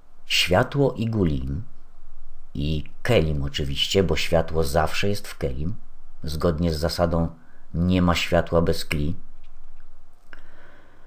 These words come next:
Światło Igulim jest to światło Nefesh. Jest to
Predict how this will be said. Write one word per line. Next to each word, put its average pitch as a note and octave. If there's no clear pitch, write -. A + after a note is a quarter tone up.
Światło C3+
Igulim E2
jest F#2
to F#2+
światło G2+
Nefesh. F#2+
Jest E2+
to F2